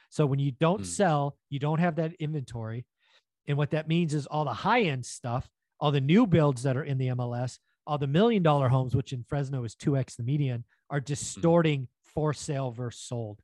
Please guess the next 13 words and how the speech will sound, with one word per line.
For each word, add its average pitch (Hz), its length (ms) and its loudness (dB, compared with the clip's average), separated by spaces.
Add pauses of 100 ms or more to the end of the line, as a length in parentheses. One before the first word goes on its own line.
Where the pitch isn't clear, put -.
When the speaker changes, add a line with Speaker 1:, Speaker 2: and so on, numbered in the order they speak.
(440)
Speaker 1:
That's 151 240 2
what's 143 120 -2
happening 113 360 -2
right 107 180 -6
here. 98 220 -8 (1160)
Speaker 2:
Yeah, 95 240 -2
yeah, 104 180 0
and 110 80 2
I'm, 123 260 -2 (100)
I'm 113 140 -2
kind 107 220 -4
of, 92 200 -4
uh, 92 220 0